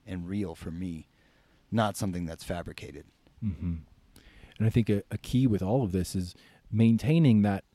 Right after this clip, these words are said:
Speaker 2: not knowing as a very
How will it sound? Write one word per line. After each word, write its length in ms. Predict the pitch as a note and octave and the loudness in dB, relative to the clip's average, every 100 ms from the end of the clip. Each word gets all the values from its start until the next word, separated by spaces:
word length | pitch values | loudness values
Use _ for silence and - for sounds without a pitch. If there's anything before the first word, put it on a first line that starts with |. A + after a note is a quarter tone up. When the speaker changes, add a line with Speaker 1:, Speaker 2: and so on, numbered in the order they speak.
| _ _ _ _ | _ _ _ _
Speaker 2:
not 340 | A#2+ G#2+ A#2 - | -2 2 2 4
knowing 580 | A2 A#2 G#2+ F2 F2 F#2 _ _ _ _ _ _ _ _ _ _ _ _ | 6 8 6 2 -2 -8 _ _ _ _ _ _ _ _ _ _ _ _
as 140 | A2 G2+ | 0 2
a 40 | |
very 360 | G2 G#2+ G2+ | 4 4 4